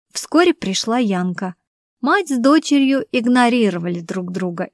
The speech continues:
и это было хорошо. По крайней мере, освобождало меня от необходимости выслушивать их взаимные обвинения. Воспользовавшись затишьем, я отправилась в кабинет отца.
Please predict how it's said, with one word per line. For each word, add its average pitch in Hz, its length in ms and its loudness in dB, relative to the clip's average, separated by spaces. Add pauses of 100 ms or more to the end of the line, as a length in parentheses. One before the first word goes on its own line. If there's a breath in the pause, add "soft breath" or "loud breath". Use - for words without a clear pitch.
и 247 200 -2 (140)
это 269 380 4
было 226 360 2
хорошо. 220 640 -4 (380)
По 185 120 -4
крайней 285 420 4
мере, 190 400 2 (360)
освобождало 190 800 0
меня 196 520 2
от 226 160 -6
необходимости 277 840 -2
выслушивать 214 880 -6
их 220 200 -6 (100)
взаимные 202 800 0
обвинения. 196 840 -2 (720)
Воспользовавшись 208 1200 -4 (100)
затишьем, 185 1040 -6 (320)
я 180 180 -4
отправилась 302 640 -2
в - 80 -16
кабинет 196 500 -2
отца. 185 540 -6